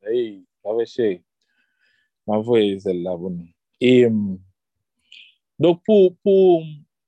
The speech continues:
yon desid konpa fè yon peti maryaj, nou deside ke se yon bagay ke nou vrèman pral fè.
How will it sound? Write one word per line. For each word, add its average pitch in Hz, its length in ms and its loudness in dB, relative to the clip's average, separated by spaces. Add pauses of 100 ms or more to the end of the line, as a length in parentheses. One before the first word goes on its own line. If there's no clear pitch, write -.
(380)
yon 175 100 -4
desid 175 400 -6
konpa 143 240 -4
fè 113 140 -10
yon 107 100 -12
peti 135 300 -12
maryaj, 143 760 0 (1400)
nou 127 140 -2
deside 123 420 -2
ke 143 160 0
se 131 140 -4
yon 131 80 -2
bagay 113 180 0
ke 120 80 -4
nou 110 200 -4
vrèman 117 260 -4
pral 107 180 -4
fè. 95 220 -8